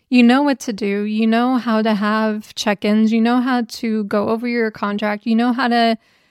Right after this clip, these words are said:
have your daily tasks and all these things as a dom or sub and, you know, have these kinky scenes, you know, it, we all know what to do. It's just a matter of doing it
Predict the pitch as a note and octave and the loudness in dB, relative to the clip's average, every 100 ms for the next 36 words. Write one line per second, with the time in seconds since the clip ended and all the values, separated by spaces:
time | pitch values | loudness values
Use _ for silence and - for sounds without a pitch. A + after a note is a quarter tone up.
0 | _ - A3+ A3 A#3 A3 A#3 B3 - - | _ -8 -4 -2 -2 -2 -4 -4 -6 -8
1 | G#3+ A3+ A3 A3+ - A#3+ A3+ G#3 A3 B3 | -8 -4 -4 -4 -8 -8 -4 -2 -2 -2
2 | A#3 A3 A3 A3+ A3 A#3 G#3+ A3 A3+ A#3+ | -2 -2 0 0 -2 -2 -2 -2 -4 -6
3 | A#3 A#3+ A#3 B3 A#3+ A#3+ D4+ A3 A3 A3+ | -8 -8 -6 -2 -2 -2 -4 -4 -4 -6
4 | A#3+ A3 A3 G#3+ G#3 - - A3 G#3 G#3+ | -4 -2 -2 -2 -6 -8 -6 -2 -2 -2
5 | - G#3+ A3+ A#3 B3 B3 A#3 - - B3+ | -2 -2 -2 -2 -4 -4 -8 -12 -4 -2
6 | C#4 C#4 A3+ A3+ A#3 A#3 A#3 - B3+ G#3+ | -2 -4 -4 -2 -2 -4 -6 -8 -4 -2
7 | G#3 G#3 _ _ _ _ _ _ _ _ | -2 -4 _ _ _ _ _ _ _ _
8 | _ _ C4 A#3+ - _ _ _ _ - | _ _ -2 -2 -4 _ _ _ _ -4
9 | A#3+ C4+ E4 D#4 C4 C4+ A#3 G#3 - A3 | -2 0 0 2 2 2 0 -2 -6 -4
10 | G#3+ G3+ A3 - A#3 A#3+ A#3 A3 A3+ A#3 | -4 -4 -6 -6 -4 -2 0 0 -2 -4
11 | A#3 G#3+ G#3 G3+ G#3+ G#3+ A3 A3+ - - | -6 -6 -8 -8 -8 -6 -6 -8 -10 -14